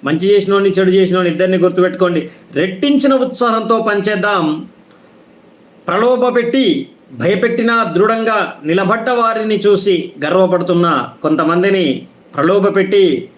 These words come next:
తమ పార్ట్ భయపెట్టి, టీడీపీలకు నువ్వు వైసీపీకి సపోర్ట్ చేసినావు అనుకో, నిన్ను జైల్లో దోస్తా అని భయపెట్టించినా కానీ,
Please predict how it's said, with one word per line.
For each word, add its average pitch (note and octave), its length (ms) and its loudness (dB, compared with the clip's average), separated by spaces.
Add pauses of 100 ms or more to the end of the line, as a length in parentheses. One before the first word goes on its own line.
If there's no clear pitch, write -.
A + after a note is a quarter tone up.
(340)
తమ E3+ 180 0
పార్ట్ F3 300 -4
భయపెట్టి, E3+ 760 -2 (500)
టీడీపీలకు G#3+ 480 0
నువ్వు G3 560 4
వైసీపీకి G#3+ 640 0
సపోర్ట్ G3+ 380 0
చేసినావు G#3 240 0
అనుకో, A3+ 320 2
నిన్ను A#3 240 0
జైల్లో G#3 340 2
దోస్తా F#3+ 360 0
అని F#3+ 120 0
భయపెట్టించినా F#3 680 0
కానీ, A#3 380 0